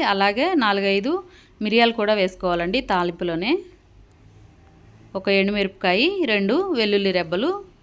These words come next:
చితకొట్టి వేసుకోవాలి. ఇప్పుడు మనం చూయించిన మసాలాలన్నీ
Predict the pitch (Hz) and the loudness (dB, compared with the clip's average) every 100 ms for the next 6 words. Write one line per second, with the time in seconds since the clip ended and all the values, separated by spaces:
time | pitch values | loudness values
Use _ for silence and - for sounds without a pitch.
0 | _ - 202 202 202 190 175 170 - 180 | _ -12 -8 -6 -4 -4 -4 -6 -6 -6
1 | 170 175 277 403 - - _ - - - | -6 -4 -4 -4 -10 -20 _ -20 -20 -20
2 | - - - - 202 220 220 208 208 202 | -20 -20 -8 -4 -2 -2 0 0 0 -2
3 | 226 233 233 240 226 202 196 220 214 202 | 0 2 2 0 -2 -2 -2 0 2 2
4 | 190 208 | 0 0